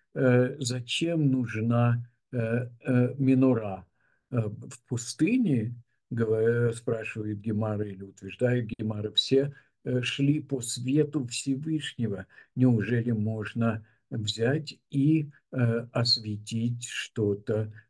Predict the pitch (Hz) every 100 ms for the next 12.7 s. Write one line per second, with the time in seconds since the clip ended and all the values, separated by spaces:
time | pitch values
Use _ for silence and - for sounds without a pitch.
0 | - 117 120 123 107 127 139 143 - -
1 | 131 123 117 117 - 113 117 123 117 -
2 | 143 143 151 - 110 90 87 - _ -
3 | 107 120 107 107 101 131 123 - 90 95
4 | - 117 139 156 - - _ - 127 127
5 | 123 120 131 123 120 - _ 120 117 120
6 | 123 131 117 117 110 - 113 139 107 101
7 | _ _ _ 107 101 101 95 101 104 101
8 | 95 - 90 95 95 95 87 92 131 170
9 | 143 139 107 120 - 117 113 117 107 110
10 | 107 104 - 117 113 107 101 101 - _
11 | - _ 117 110 107 - - - 113 107
12 | 107 107 113 113 117 120